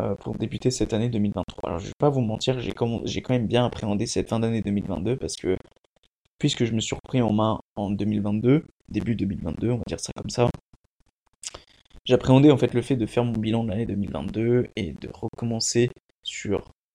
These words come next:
euh, de nouvelles bases en deux mille vingt-trois, même si j'ai quand même gardé des bases,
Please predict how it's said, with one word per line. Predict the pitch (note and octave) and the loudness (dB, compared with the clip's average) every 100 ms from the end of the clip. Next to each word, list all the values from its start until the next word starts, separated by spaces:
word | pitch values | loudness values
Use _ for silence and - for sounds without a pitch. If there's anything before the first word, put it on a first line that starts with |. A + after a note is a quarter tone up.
| - | -6
euh, | |
de | - G2 | -6 -2
nouvelles | A#2 B2 A#2 G#2+ | 2 4 4 4
bases | A#2 B2 A#2 - | 4 4 4 -2
en | |
deux | A2 | -2
mille | G#2 G#2 | 0 0
vingt-trois, | A2+ - - - _ - | -4 -6 -8 -10 _ -4
même | A2 G2+ | -2 -2
si | - | -2
j'ai | G2+ F#2+ | -4 -6
quand | G#2 | -6
même | F#2+ | -4
gardé | F#2+ F2 F2+ G#2+ | -4 -4 -2 -2
des | - | -2
bases, | C2+ C2+ F2 G#2 | -4 0 0 0